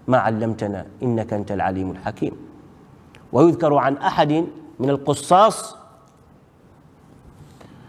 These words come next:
أنه جلس في موضع فقال: "سلوني عما شئتم بين السماء والأرض أجيبكم عنه"، فقال له أحدهم:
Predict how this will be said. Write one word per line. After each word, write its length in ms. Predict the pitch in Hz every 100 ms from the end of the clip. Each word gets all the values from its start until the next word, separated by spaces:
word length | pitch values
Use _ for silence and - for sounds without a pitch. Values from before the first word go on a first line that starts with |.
| - - - - - -
أنه 280 | 151 165 160
جلس 320 | 185 202 180
في 180 | 180 175
موضع 340 | 202 220 220 220 - -
فقال: 580 | 170 - 214 214 208 190 -
"سلوني 460 | - 208 226 262 226
عما 300 | 185 208 190
شئتم 400 | 208 185 151 104 - - - - - - - - _ _ - - - - - - -
بين 180 | 160 170
السماء 420 | 160 165 165 151
والأرض 340 | 143 139 127 92 - - -
أجيبكم 400 | 139 143 156 131
عنه"، 200 | 113 117 92 - - - -
فقال 300 | 123 156 151
له 240 | 147 147
أحدهم: 440 | 156 156 143 135